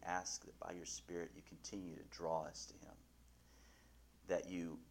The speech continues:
compel us and cause us and incline our hearts to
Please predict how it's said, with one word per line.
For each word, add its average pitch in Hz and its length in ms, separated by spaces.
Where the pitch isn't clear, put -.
compel 92 560
us - 260
and - 140
cause 101 420
us 85 220
and 76 80
incline 90 400
our 87 100
hearts 92 480
to - 180